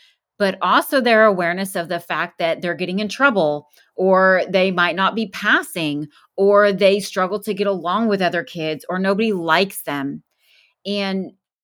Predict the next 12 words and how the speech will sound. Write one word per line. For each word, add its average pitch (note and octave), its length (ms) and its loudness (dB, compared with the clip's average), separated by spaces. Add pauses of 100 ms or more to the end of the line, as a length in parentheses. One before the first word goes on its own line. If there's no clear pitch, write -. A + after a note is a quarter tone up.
(840)
that B3+ 400 0
stuck - 540 -6
out G#3+ 240 -4
to A#3+ 100 -10
me A3 160 -2
so G3 380 -6
much F#3+ 480 -6
because G#3 320 -2
I F3+ 180 0
understood G3 960 -2
that. D4 540 -2 (680)
And G#3 480 -2